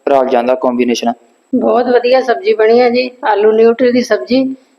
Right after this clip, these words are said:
Speaker 2: ਤੇ ਤੁਸੀਂ ਵੀ ਸਾਡੇ ਤਰੀਕੇ ਨਾਲ ਬਣਾ ਕੇ ਵੇਖਣੀ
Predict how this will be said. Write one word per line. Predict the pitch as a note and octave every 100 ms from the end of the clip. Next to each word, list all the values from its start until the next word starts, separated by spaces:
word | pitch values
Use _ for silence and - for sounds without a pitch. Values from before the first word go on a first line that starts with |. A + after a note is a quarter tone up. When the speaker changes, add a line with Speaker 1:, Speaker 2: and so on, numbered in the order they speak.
| _
Speaker 2:
ਤੇ | -
ਤੁਸੀਂ | A3+ A#3 A#3
ਵੀ | C4
ਸਾਡੇ | B3+ A#3 A3
ਤਰੀਕੇ | A3+ A3+ A#3+
ਨਾਲ | A#3
ਬਣਾ | A3+ A#3 A3+
ਕੇ | A3+
ਵੇਖਣੀ | G3 G3 G#3 A#3 C4+ C4